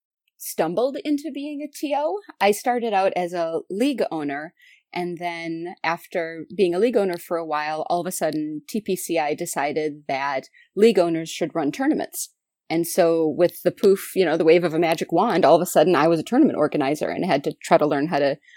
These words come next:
do that. So I started out on the card game side with that. And then once my younger son decided to play video game, well,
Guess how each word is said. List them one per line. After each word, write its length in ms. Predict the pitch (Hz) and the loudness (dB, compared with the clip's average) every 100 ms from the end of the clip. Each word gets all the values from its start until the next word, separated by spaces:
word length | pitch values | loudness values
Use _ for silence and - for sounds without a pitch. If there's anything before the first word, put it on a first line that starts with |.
| _ _ - | _ _ -2
do 140 | 247 | 0
that. 240 | - - - | 0 -2 -4
So 160 | - | 0
I 60 | 160 | 0
started 360 | - 185 180 | 4 2 4
out 220 | 156 156 - | 2 2 -2
on 240 | 151 151 151 | -4 -2 -2
the 340 | 147 131 143 - _ _ - | -4 -4 -6 -12 _ _ 0
card 200 | 311 - | 2 4
game 200 | 185 170 | 2 2
side 340 | - 156 151 | 2 2 2
with 160 | 175 - | -2 2
that. 320 | 104 - - - - - _ - | 4 2 -2 -16 -20 -20 _ -2
And 260 | 165 170 160 | 0 0 -2
then 480 | 165 160 151 151 156 | -2 -2 -2 -4 -6
once 560 | - 165 165 156 - - | -10 -6 -4 -6 -8 -8
my 460 | 170 143 143 147 147 | -6 -6 -10 -10 -6
younger 320 | 180 170 170 | -4 -2 -2
son 280 | 175 156 151 | -4 -4 -4
decided 600 | 160 - 143 143 143 - | -4 -6 -8 -6 -8 -8
to 100 | 170 | -10
play 300 | - 143 139 | -6 -6 0
video 380 | 233 392 262 190 | 4 4 4 0
game, 500 | 160 127 147 240 262 _ _ | -4 -4 -6 -6 -10 _ _
well, 220 | 185 170 | 0 0